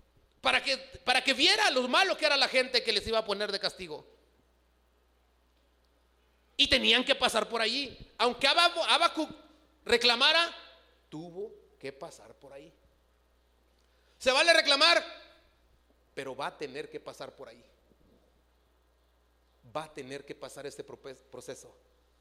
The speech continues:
Llueve, truene o relampaguee, llore, se humille, se alegre, va a tener el proceso que Dios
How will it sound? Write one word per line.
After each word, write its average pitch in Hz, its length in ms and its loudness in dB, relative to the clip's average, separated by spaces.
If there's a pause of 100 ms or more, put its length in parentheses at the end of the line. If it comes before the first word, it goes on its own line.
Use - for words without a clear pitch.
(880)
Llueve, 180 680 -10
truene 165 460 -12
o 123 80 -18
relampaguee, 113 560 -18 (640)
llore, 180 560 -10
se - 120 -18
humille, 165 560 -14
se - 140 -14
alegre, 170 560 -12 (680)
va 156 120 -8
a - 140 -20
tener 131 500 -14
el 123 100 -18
proceso 127 480 -16
que 120 120 -18
Dios 135 340 -16